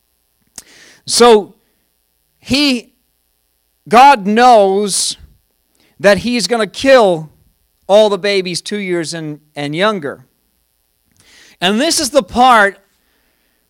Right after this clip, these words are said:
that is so hard. Maybe it's just me. Sometimes I say it's so hard, but maybe I'm not talking to any other human beings. Maybe I'm not like anybody else. My human mind says, "God, why don't you just kill Herod?"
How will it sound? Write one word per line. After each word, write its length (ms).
that 160
is 140
so 360
hard. 680
Maybe 300
it's 100
just 220
me. 240
Sometimes 340
I 100
say 280
it's 100
so 240
hard, 280
but 100
maybe 300
I'm 100
not 180
talking 280
to 40
any 220
other 160
human 300
beings. 520
Maybe 200
I'm 100
not 120
like 320
anybody 400
else. 400
My 400
human 560
mind 400
says, 400
"God, 560
why 420
don't 360
you 80
just 260
kill 220
Herod?" 420